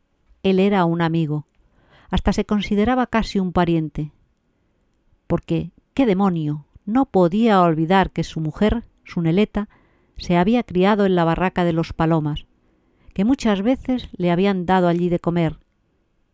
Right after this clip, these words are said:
y que a Tonet lo quería ella como a un hermano. El codicioso tabernero usaba con el mayor aplomo de estos recuerdos,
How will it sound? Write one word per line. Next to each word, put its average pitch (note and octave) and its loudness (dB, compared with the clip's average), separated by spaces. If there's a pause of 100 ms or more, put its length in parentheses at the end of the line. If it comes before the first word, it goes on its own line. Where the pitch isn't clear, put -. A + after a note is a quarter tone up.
(180)
y - -6
que - 0
a D#3+ -2
Tonet G3 0
lo F#3 0
quería G3+ 0
ella A3+ -2
como E3 0
a E3 2
un E3+ -2
hermano. D#3+ -2 (1160)
El F3+ -2
codicioso G3+ -2
tabernero G3 0
usaba G3+ 0
con F3 -2
el E3 0
mayor E3+ 0
aplomo G3 0
de E3+ 2
estos F3 -2
recuerdos, D#3+ -2